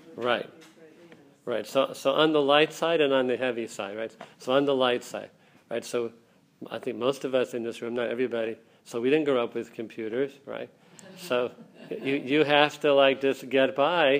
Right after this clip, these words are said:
Speaker 2: and, and your kids, like, it's born into their blood, right? They,
Speaker 1: <laughs>
Speaker 2: they come out knowing how to do it. Right? So that we're in the, we're in the transition generation. Like,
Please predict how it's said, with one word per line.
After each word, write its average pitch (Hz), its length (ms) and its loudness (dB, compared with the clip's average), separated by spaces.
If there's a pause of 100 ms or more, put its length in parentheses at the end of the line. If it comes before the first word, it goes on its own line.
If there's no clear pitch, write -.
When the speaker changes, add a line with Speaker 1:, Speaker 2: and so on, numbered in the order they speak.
(120)
Speaker 2:
and, 123 420 -2 (500)
and 117 160 -4
your 113 100 -6
kids, 156 420 -4
like, 107 200 -6
it's 101 140 -18
born 117 240 -4
into 117 200 -4
their 117 160 -4
blood, 135 340 -2
right? 104 240 -10
They, 110 280 -6 (380)
Speaker 1:
<laughs> - 360 -20
Speaker 2:
they 117 120 -4
come 123 240 -4
out 123 180 0
knowing 120 300 -2
how 117 160 -4
to 120 80 -2
do 165 220 -2
it. 110 200 -6 (920)
Right? - 200 -18 (100)
So 110 340 -4 (420)
that 127 440 -4 (420)
we're 151 240 6
in 156 160 6
the, 143 100 2
we're 143 220 2
in 160 100 4
the 143 80 4
transition 139 720 0
generation. 117 500 -4
Like, 113 200 -8